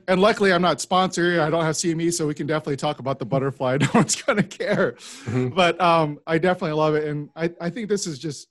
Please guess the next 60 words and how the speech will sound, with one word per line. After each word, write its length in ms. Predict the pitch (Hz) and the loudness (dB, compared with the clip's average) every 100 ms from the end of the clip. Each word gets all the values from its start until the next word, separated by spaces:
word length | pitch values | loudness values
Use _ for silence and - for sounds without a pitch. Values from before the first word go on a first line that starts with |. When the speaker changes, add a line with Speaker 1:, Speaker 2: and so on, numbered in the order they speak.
| _ | _
Speaker 1:
this 120 | 175 170 | -6 -4
is 80 | |
some 140 | 175 160 | -4 -6
great 220 | 156 151 | -4 -2
images. 520 | 147 147 143 139 123 _ _ _ | -2 -2 -2 -2 -4 _ _ _
And 100 | 165 | -2
not 120 | 185 226 | 0 2
only 200 | 269 262 | 2 0
is 120 | 170 | -2
he 60 | |
giving 220 | 151 180 165 | -2 -2 -2
the 100 | 143 | -4
images, 440 | 180 175 143 120 | -4 -4 -6 -6
but 140 | 147 | -6
he's 120 | 139 165 | -6 -4
also 280 | 156 160 | -4 -4
talking 460 | 139 147 151 151 139 | -6 -6 -6 -8 -10
about, 440 | 123 127 123 120 | -10 -8 -10 -10
like, 260 | 131 123 117 _ _ _ _ - | -12 -12 -12 _ _ _ _ -4
what, 240 | 175 175 _ - | -4 -4 _ -14
you 80 | 180 | -6
know, 40 | |
what 140 | 160 | -4
you're 100 | 185 | -2
looking 280 | 151 175 196 | -2 -2 -4
for 180 | - 180 | -4 -4
in 80 | 170 | -4
the 60 | |
images, 500 | 165 156 156 151 135 | -4 -6 -6 -6 -8
how, 240 | - 147 175 | -14 -10 -4
what 120 | 190 | -2
you're 100 | 160 | -2
doing 180 | 151 160 | -2 -4
with 180 | 139 - | -6 -8
pleural 400 | 165 151 143 127 | -6 -4 -4 -6
fluid, 720 | - 175 175 151 147 139 131 - | -8 -4 -2 0 0 -2 -6 -12
and 240 | 139 139 | -8 -8
sort 220 | - 147 | -8 -4
of 240 | 139 123 - | -4 -6 -10
some 220 | - 165 | -8 -6
of 80 | 143 | -4
the 100 | 143 | -4
other, 460 | 143 135 127 120 - | -2 -4 -6 -10 -12
other 180 | 143 139 | -8 -6
tips 240 | - 147 | -6 -10
and 80 | 139 | -10
tricks. 240 | - 131 - | -10 -10 -6
Were 80 | |
there 140 | 160 185 | -4 0
any 400 | 214 202 185 - _ _ _ | 0 0 -4 -8 _ _ _
specific 540 | - 185 - 180 185 | -10 -6 -4 -4 -6
pleurals 320 | - 185 180 151 | -2 0 0 -2
you 80 | |
thought 240 | 139 156 156 | -2 -2 0
were 120 | 147 | 0
really 280 | 143 147 143 | 0 0 -2
interesting 400 | 139 139 156 143 | -6 -10 -10 -8
in 80 | 117 | -8
his 180 | 131 | -10
tweet? 300 | - 151 165 | -10 -10 -12